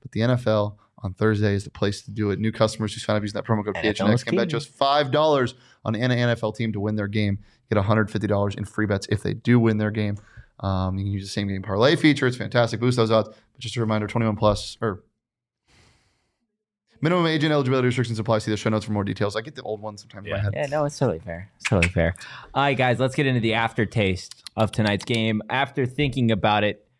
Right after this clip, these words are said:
Speaker 2: I'm still gonna go through and say it, uh, but it sounds way worse
Speaker 1: Oh, God.
Speaker 2: now.
Speaker 3: God, that
Speaker 2: Um,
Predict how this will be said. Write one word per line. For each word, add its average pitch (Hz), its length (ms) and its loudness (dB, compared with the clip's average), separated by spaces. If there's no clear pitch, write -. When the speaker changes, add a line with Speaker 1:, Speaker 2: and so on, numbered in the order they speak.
Speaker 2:
I'm 143 100 0
still 247 180 0
gonna 202 140 2
go 147 200 2
through 135 340 2
and 123 100 2
say 123 260 0
it, - 200 -4
uh, 131 240 4
but 143 160 0
it 131 100 0
sounds 180 340 2
way 135 280 4
worse 123 680 0
Speaker 1:
Oh, - 40 -18
God. - 300 -20
Speaker 2:
now. 123 480 2
Speaker 3:
God, 107 160 -12
that 147 120 -4
Speaker 2:
Um, 113 580 2